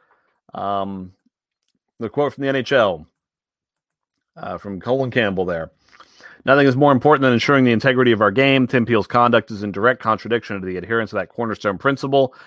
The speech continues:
that we demand of our officials and that our fans, players, coaches, and all associated with our game expect and deserve.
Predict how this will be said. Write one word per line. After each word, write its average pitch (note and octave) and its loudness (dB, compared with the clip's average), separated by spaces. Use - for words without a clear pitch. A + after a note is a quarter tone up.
that G#2+ -6
we G#2+ 2
demand G#2+ 2
of G2 0
our G2 4
officials A2+ 0
and G#2 -6
that G2 -2
our F#2+ -2
fans, A2+ -6
players, G#2+ -2
coaches, G#2 -4
and B2 0
all D#3+ 4
associated G#2+ -2
with F2 -8
our F2+ -6
game G2 -6
expect F#2 -6
and E2+ -12
deserve. C3 0